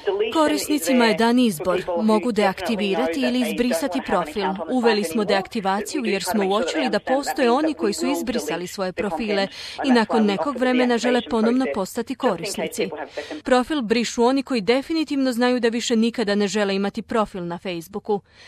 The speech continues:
Speaker 2: Mi im doista pokušavamo pomoći da razumiju što to znači, a to znači da ćemo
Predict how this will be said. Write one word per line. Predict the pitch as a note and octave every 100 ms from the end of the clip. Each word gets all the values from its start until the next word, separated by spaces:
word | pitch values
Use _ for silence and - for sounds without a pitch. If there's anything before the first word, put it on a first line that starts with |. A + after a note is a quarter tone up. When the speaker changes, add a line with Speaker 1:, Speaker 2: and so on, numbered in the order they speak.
| -
Speaker 2:
Mi | C#4 C4
im | A3+
doista | G#3 G3 G3 A#3+
pokušavamo | A3+ A3+ C#4 A#3+ B3 F#3 F3+
pomoći | - C4 C#4 - B3+
da | G#3+
razumiju | G#3+ B3 D#4+ B3
što | E3+ - F#3+
to | G#3
znači, | F#3 G#3+ E3+ - G#3 - - -
a | F#3+
to | - A3
znači | F3 G#3 F#3 - B3+
da | G3+
ćemo | - G#3 F#3+